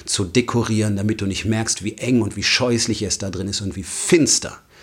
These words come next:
und wie du, wie sehr du feststeckst in dieser Grube. Selbst geschaffen, selbst gewählt. Für die allermeisten Unternehmer ist früher oder später ihr Unternehmen ein Gefängnis geworden, das sie sich selber aufgebaut haben, weil sie nicht in der Lage sind,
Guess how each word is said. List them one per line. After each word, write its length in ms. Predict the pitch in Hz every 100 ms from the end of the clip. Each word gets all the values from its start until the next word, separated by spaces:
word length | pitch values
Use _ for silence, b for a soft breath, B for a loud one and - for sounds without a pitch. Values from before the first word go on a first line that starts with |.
| B B B B
und 140 | 104
wie 80 | 120
du, 120 | 117 90 85
wie 140 | 104 113
sehr 220 | 98 120
du 80 | 101
feststeckst 920 | - - 107 - - - 101 - -
in 180 | 117 107
dieser 300 | 98 98 98
Grube. 460 | 92 87 101 87 87 - b b b b
Selbst 420 | 85 113 120 -
geschaffen, 540 | 110 - 104 107 104
selbst 460 | 90 82 107 110 -
gewählt. 540 | 98 87 95 95 87 - B B B
Für 140 | -
die 80 | 92
allermeisten 480 | 110 110 101 92 -
Unternehmer 580 | 110 110 98 107 104 95
ist 80 |
früher 200 | - 107
oder 120 | 98 95
später 300 | - 101 95
ihr 80 |
Unternehmen 580 | 104 95 90 98 107 104
ein 180 | 101 98
Gefängnis 600 | - - 113 113 110 -
geworden, 260 | 98 101 101
das 100 | 95
sie 80 |
sich 80 | 95
selber 260 | 104 113 90
aufgebaut 440 | 104 113 98 95
haben, 80 | 101
weil 120 | 101
sie 80 | 98
nicht 100 | 101
in 80 | 104
der 80 | 98
Lage 300 | 101 110 101
sind, 180 | 104